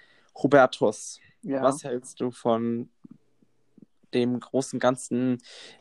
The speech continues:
Speaker 1: symbolischen Liebesbriefe schreiben jetzt noch so in der Zukunft und was hältst du generell davon? Hätte, würdest du es heute noch machen?
Speaker 2: Ich hab,
Speaker 1: Oder
Speaker 2: ähm,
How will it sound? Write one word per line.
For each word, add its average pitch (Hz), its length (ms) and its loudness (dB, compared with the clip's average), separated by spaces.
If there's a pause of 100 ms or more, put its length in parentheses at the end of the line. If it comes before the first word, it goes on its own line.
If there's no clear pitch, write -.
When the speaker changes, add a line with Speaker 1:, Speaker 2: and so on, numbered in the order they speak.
(160)
Speaker 1:
symbolischen 135 760 4
Liebesbriefe 135 840 0
schreiben 123 480 4
jetzt 127 220 -4
noch 131 260 -4
so 123 280 -4
in 120 160 -2
der 120 260 -2
Zukunft 135 480 2
und 117 160 -4
was 123 160 -4
hältst 120 220 2
du 127 60 -8
generell 127 320 4
davon? 120 260 0
Hätte, 127 300 0
würdest 214 300 6
du 160 40 4
es - 140 0
heute 180 260 6
noch 123 200 -2
machen? 123 300 -4 (280)
Speaker 2:
Ich 131 120 4
hab, 147 100 2
Speaker 1:
Oder 135 320 -2 (180)
Speaker 2:
ähm, 117 340 -6